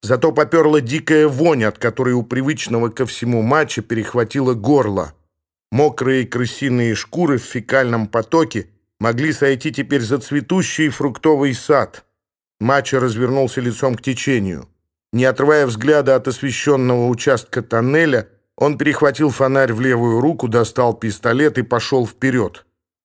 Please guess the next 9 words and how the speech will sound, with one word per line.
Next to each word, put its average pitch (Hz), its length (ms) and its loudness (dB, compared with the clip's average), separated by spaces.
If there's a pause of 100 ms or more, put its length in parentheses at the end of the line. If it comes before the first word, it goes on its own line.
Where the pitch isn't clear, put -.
(320)
Он 147 180 2
успел 139 440 2
сделать 127 480 0
только 139 320 2
несколько 131 560 0
шагов, 123 520 0 (300)
и 147 120 2
опасность 139 800 0
материализовалась. 131 1300 0